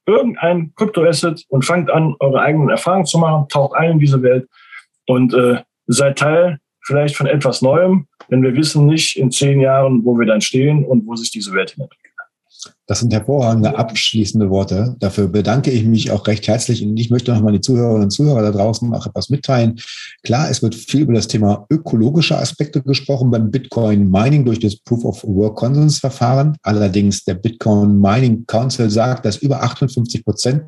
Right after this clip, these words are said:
Speaker 2: der Bitcoin aus regula-, äh, regenerativer Energie entstehen mittlerweile. Also es gibt eine ganze Menge Energieunternehmen, die auch hingehen und Bitcoin Mining betreiben bei regenerativen, die Überschuss, äh, produzieren,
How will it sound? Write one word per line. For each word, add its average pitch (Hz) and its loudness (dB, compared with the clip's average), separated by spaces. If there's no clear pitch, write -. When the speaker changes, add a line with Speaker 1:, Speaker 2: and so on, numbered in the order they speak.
Speaker 2:
der 101 -2
Bitcoin 127 -2
aus 143 -4
regula-, 117 0
äh, - -2
regenerativer 139 0
Energie 101 0
entstehen 95 -2
mittlerweile. 104 0
Also 101 -2
es 98 -6
gibt - -6
eine 107 0
ganze 123 -2
Menge 113 2
Energieunternehmen, 123 0
die 117 -2
auch 101 -2
hingehen 120 0
und 107 -2
Bitcoin 104 0
Mining 107 2
betreiben 101 0
bei 98 0
regenerativen, 104 0
die 107 0
Überschuss, 139 -2
äh, 110 0
produzieren, 110 0